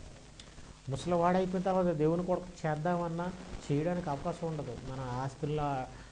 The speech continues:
లాక్కుంటారు, మనకి వెనకాల ఎక్కువైపోతుంది, బంధుత్వాలు, బంధాలు ఎక్కువైపోతే కొడుకులు ఉంటారు, మనవాళ్ళు ఉంటారు, మనవరాళ్ళు ఉంటారు, మళ్ళా కొడుకులకు పెళ్ళిళ్ళు, మనవలకు మనవరాళ్ళకు పెళ్ళిళ్ళు, ఇవన్నీ చేయాలని అంటే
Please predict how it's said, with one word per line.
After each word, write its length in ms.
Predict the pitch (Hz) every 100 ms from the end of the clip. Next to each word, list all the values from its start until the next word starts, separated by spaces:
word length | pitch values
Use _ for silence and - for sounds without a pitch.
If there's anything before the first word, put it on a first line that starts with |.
| - -
లాక్కుంటారు, 800 | 135 143 165 156 170 160 160 151
మనకి 540 | 139 135 127 120 117
వెనకాల 680 | 110 113 123 143 156 151 127 110 - - - - - 127
ఎక్కువైపోతుంది, 760 | 123 175 185 180 185 185 165
బంధుత్వాలు, 680 | 135 135 147 165 170 165 160
బంధాలు 400 | 139 139 151 165
ఎక్కువైపోతే 420 | 160 170 160 165
కొడుకులు 440 | 156 139 139 160 165
ఉంటారు, 460 | 165 170 170 160
మనవాళ్ళు 560 | 147 135 135 156 175 175
ఉంటారు, 440 | 160 170 175 170
మనవరాళ్ళు 640 | 156 139 135 147 160 170 165
ఉంటారు, 440 | 156 160 156 151
మళ్ళా 540 | 143 127 127 120 117 110 - - - - - - -
కొడుకులకు 420 | 139 147 165 160
పెళ్ళిళ్ళు, 640 | 151 160 175 185 185 170 165
మనవలకు 920 | 147 143 151 147 147 - - - 165
మనవరాళ్ళకు 640 | 156 143 156 156 151 147
పెళ్ళిళ్ళు, 500 | 147 160 180 185 180
ఇవన్నీ 420 | 151 139 143 190
చేయాలని 560 | 220 190 190 208 190 175
అంటే 300 | 160 170